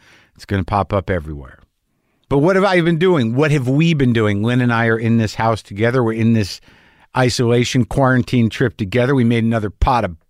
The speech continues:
stock. And we've been watching stuff. I've got the Criterion Channel, and I see a lot of, uh, high-minded people have the same, and people are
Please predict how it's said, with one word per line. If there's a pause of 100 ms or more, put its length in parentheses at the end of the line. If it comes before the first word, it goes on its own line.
(180)
stock. (1900)
And
we've
been
watching
stuff. (840)
I've
got
the
Criterion
Channel,
and
I
see
a
lot
of,
uh, (360)
high-minded
people (340)
have
the
same,
and
people
are